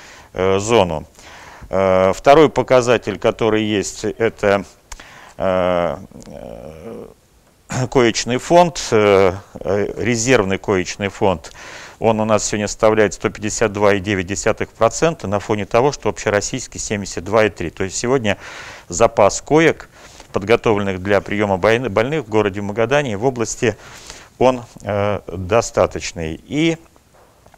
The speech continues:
э, хороший у нас, э, показатель, э, по, э, охвату, э, на тестирование. Он, э, делается на сто тысяч населения. Э, он у нас триста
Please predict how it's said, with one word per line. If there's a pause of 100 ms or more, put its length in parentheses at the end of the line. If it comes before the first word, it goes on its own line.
(120)
э,
хороший (560)
у
нас, (720)
э,
показатель, (120)
э, (100)
по, (560)
э,
охвату, (160)
э, (160)
на
тестирование. (400)
Он,
э,
делается
на
сто
тысяч
населения. (540)
Э,
он
у
нас (120)
триста